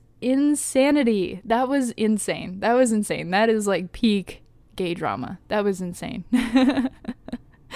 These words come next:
It was so good, though, and I just, I loved all the Casey Musgraves that happened in the show. Um, I think there was some, uh, Maren Morris in the show, so it was really good. I, I loved it.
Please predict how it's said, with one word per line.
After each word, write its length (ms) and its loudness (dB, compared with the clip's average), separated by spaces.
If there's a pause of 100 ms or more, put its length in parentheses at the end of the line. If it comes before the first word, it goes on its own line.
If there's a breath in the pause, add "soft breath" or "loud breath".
(320 loud breath)
It 80 -2
was 180 2
so 220 4
good, 180 0
though, 160 6
and 160 4
I 140 4
just, 280 -2
I 100 2
loved 360 4
all 160 4
the 100 -2
Casey 360 -2
Musgraves 580 2
that 140 2
happened 420 0
in 120 0
the 100 -2
show. 480 -2 (400 loud breath)
Um, 420 -2
I 80 -2
think 220 0
there 80 4
was 120 2
some, 440 0
uh, 260 0
Maren 320 0
Morris 400 -2
in 80 0
the 100 0
show, 440 -2 (260 soft breath)
so 180 0
it 40 -2
was 180 0
really 200 2
good. 300 4
I, 320 2
I 140 2
loved 300 0
it. 180 -4